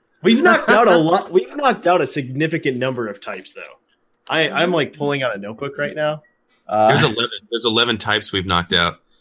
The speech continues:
Speaker 3: So
Speaker 1: we've
Speaker 3: the one
Speaker 1: knocked, we've knocked out a lot of types. Yeah. So we've knocked out. It's not weak to, it's not weak to fairy. So it's, it's not dragon. It's not, it's not dark.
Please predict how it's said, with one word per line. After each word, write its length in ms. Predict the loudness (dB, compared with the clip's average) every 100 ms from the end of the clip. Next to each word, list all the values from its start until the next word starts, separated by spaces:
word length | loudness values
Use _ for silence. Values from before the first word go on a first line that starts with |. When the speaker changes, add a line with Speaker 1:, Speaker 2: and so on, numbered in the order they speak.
| _
Speaker 3:
So 180 | -6 2
Speaker 1:
we've 100 | 4
Speaker 3:
the 40 | 4
one 140 | 4
Speaker 1:
knocked, 100 | 2 0
we've 140 | 0
knocked 200 | 0 -2 -2
out 60 |
a 80 | -4 -2
lot 160 | -2
of 80 | 0
types. 280 | -2 -4 0
Yeah. 160 | -2
So 160 | -2 -4
we've 160 | -2 0
knocked 240 | -2 2
out. 220 | 0 0 -4
It's 180 | -10 -2
not 200 | 0 0
weak 140 | 0
to, 80 | -2 -4
it's 180 | -6
not 140 | -2 -2
weak 120 | -2
to 80 | -2
fairy. 420 | -2 -2 -2 -6 -12 -12
So 220 | -4 -4
it's, 160 | -4 -8
it's 160 | -8 -2
not 180 | -2
dragon. 520 | 0 0 2 0 -2 -6 _ _ _
It's 200 | -14 -6
not, 300 | 0 2 2 -4 -20 _ _ _ -20 -16
it's 180 | -14 -2
not 280 | 0 0 0
dark. 340 | 2 2 -2